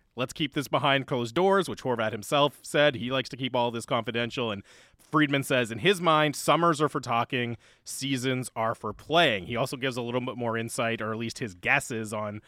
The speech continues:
what these kind of contract offers have looks like. He says, "It sounds like they've offered Horvat both seven and eight years deal,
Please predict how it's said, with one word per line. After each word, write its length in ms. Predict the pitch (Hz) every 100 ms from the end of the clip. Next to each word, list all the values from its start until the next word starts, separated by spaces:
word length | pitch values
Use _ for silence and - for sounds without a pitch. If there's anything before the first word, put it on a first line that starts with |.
| - _
what 280 | - 113 120
these 160 | 123 113
kind 200 | 131 117
of 120 | 104
contract 520 | - 117 113 123 110 -
offers 380 | 107 113 120 107
have 160 | 90
looks 260 | 110 147 -
like. 220 | 156 139
He 80 | 123
says, 440 | - 123 117 104 - _ _ -
"It 160 | 113 -
sounds 420 | - 143 175 160
like 200 | 175 -
they've 160 | 139
offered 300 | 131 135 135
Horvat 360 | 110 135 127 127
both 220 | 110 98
seven 320 | - 139 135
and 120 | 131 117
eight 140 | 110
years 240 | 107 95
deal, 320 | 85 160 180